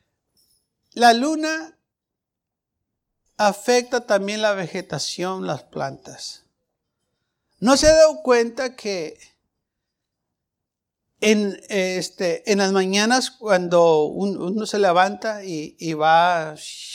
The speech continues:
que tiene un jardín o algo, parece que en las mañanas ya salieron las flores, ya salieron los,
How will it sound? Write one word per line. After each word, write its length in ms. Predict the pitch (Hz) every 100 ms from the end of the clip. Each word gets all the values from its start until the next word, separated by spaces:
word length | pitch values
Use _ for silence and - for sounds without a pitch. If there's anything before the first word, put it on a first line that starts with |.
| - -
que 140 | 160
tiene 200 | 160 170
un 80 | 180
jardín 360 | 180 156 160
o 100 | 165
algo, 380 | 147 143 170 175 _ _ _ _ _ _ _ -
parece 380 | 180 190 196 208
que 100 | 196
en 60 |
las 100 | 185
mañanas 420 | 170 151 147 170 175
ya 140 | 147
salieron 400 | - 147 147 165
las 120 | 135
flores, 480 | - 131 135 151 151
ya 100 | 143
salieron 380 | 147 139 147 151
los, 360 | 123 - -